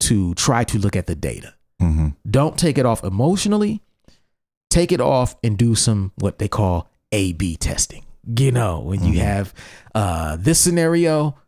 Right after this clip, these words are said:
Speaker 1: and then you test it with the same scenario with one variable change.
Speaker 2: Yeah.
Speaker 1: Like, drop a new record. Now do, put all the same, uh, into it, but this time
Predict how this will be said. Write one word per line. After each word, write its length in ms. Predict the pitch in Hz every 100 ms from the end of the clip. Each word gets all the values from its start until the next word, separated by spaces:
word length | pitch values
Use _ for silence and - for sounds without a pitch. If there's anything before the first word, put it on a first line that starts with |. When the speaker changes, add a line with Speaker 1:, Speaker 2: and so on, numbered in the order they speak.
| -
Speaker 1:
and 140 | 123
then 60 | 127
you 80 | 127
test 340 | - 131 -
it 60 | 123
with 140 | 110
the 60 | 101
same 280 | - 143
scenario 300 | 135 135 123
with 220 | 110 87 92
one 360 | 143 180 175
variable 520 | 156 147 123 117 104 101
change. 460 | - - - -
Speaker 2:
Yeah. 220 | 90 82 82 - -
Speaker 1:
Like, 220 | - 85 87
drop 340 | 101 156 220
a 60 | 214
new 160 | 208
record. 520 | 196 180 170 160 156 - _ _ _ - -
Now 680 | 98 113 147 160 165 165 -
do, 100 | 123
put 220 | 143 - 85
all 240 | 123 165
the 80 | 196
same, 440 | - 190 185 185 - - - -
uh, 160 | - -
into 380 | 185 160 135 101
it, 160 | - - _ - -
but 220 | 117 -
this 200 | 170 -
time 420 | 165 127 120 117